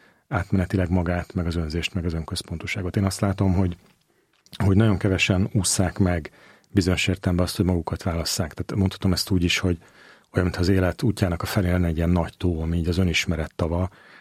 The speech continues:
és bár elvileg lehet vizen járni, de akkor lehet vizen járni, ha az ember tekintetét folyamatosan Jézuson tartja. Öm, és ez nagyon keveseknek megy. Nagyon keveseknek van annyira erős megtartó közege, közössége,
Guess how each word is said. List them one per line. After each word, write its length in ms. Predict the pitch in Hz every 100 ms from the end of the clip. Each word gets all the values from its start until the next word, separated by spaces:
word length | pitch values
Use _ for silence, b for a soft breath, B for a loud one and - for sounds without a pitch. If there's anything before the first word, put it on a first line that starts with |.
| B _
és 100 | -
bár 180 | 78 95
elvileg 340 | 107 101 87
lehet 280 | 92 92 85
vizen 280 | 92 85 85
járni, 320 | 85 85 90
de 80 | 90
akkor 280 | 95 - 90
lehet 240 | 82 85
vizen 280 | 92 87 85
járni, 300 | 85 85 90
ha 80 | 85
az 120 | 90
ember 280 | 90 87 87
tekintetét 600 | 90 90 85 80 - 85
folyamatosan 560 | 98 85 80 - -
Jézuson 460 | 87 85 82 - 78
tartja. 480 | 90 80 - 92 95 B B B B B B B -
Öm, 340 | 90 87 87
és 140 | - 113
ez 80 |
nagyon 180 | 98 90
keveseknek 540 | 85 82 - - 92 -
megy. 160 | 82
Nagyon 220 | 98 98
keveseknek 540 | 85 90 - 92 - 90
van 140 | 95
annyira 380 | 120 113 107 92
erős 520 | 98 92 85 - - -
megtartó 460 | 90 - 85 -
közege, 420 | 85 90 98 101
közössége, 800 | 95 95 95 - - 90 87 82